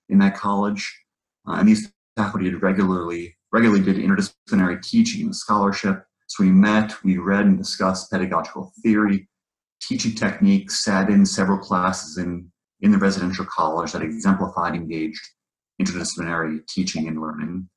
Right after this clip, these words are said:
And each one of us fellows completed an inter-, interdisciplinary teaching project.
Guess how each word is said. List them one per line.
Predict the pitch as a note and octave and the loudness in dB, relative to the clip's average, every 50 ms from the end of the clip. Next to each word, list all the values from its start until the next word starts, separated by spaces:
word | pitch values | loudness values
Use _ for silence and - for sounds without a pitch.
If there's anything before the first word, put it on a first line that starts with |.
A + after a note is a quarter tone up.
| _ _ _ _ _ _ _ _ - | _ _ _ _ _ _ _ _ 0
And | F#2+ G#2+ | 4 4
each | G#2+ G#2 - | 4 4 4
one | G#2 A2 A2+ | 4 4 4
of | G#2 | 4
us | F#2+ F#2 - - | 4 2 0 -2
fellows | - F#2 F#2 F#2 F2+ - | -2 0 0 0 0 -2
completed | - F#2+ F2+ F#2+ F#2 F2+ F2+ | -4 -8 -6 -4 -4 -2 -2
an | - | -4
inter-, | - - - - - F#2 F2+ - _ - G2 - F#3+ | -4 -6 -10 -12 -14 -14 -16 -12 _ -6 -2 -2 -2
interdisciplinary | F#3+ - - - E2+ F2+ - - | -4 -4 -6 -4 -4 -6 -6 -6
teaching | G3+ - - - - - - - | -8 -8 -8 -10 -16 -14 -10 -6
project. | G#2+ F#2+ F#2+ F#2 - - - - | -4 -4 -4 -4 -6 -8 -10 -10